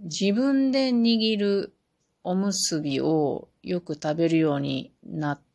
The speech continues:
てきました。まあね、コンビニのおにぎり、あんまり好きじゃないっていうのがあるんですよね。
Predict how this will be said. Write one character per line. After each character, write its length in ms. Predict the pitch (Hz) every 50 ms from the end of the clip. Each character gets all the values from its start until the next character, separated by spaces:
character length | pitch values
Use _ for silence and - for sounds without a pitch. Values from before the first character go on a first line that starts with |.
| _
て 320 | - - 139 139 139 - _
き 140 | - - -
ま 220 | 170 170 170 165 165
し 240 | - - - -
た。 300 | _ - 123 120 110 - _ _ _ _ _ _ _ _ _ _ _ _ _ _ - - - - - - - - - - _ _ _ _ _ _ _ _ -
ま 140 | - 240 247
あ 40 | 220
ね、 400 | 180 165 156 147 151 151 185 - _ _ _ _ _ _ _ _ _
コ 260 | - - - 196 196
ン 220 | 196 196 190 190 185
ビ 140 | 190 185
ニ 120 | 190 196 220
の 220 | 262 311 311 -
お 80 | 208 202
に 160 | 196 202 202
ぎ 180 | 190 180 165 156
り、 300 | 151 147 139 131 - _ _ _ -
あ 100 | - 196
ん 220 | 226 254 254 254 240
ま 120 | 247 240
り 100 | 233 226
好 200 | - - - -
き 120 | - 202
じ 80 | 175 160
ゃ 60 | 151
な 160 | 147 147 147
い 40 | 156
っ 40 | 151
て 200 | - _ - -
い 120 | 143 147
う 40 | 151
の 140 | 147 143 139
が 140 | 131 131 131
あ 40 | 143
る 120 | 156 160
ん 80 | 151 147
で 100 | 139 131
す 160 | - - -
よ 140 | 131 123 123
ね。 260 | 131 156 180 240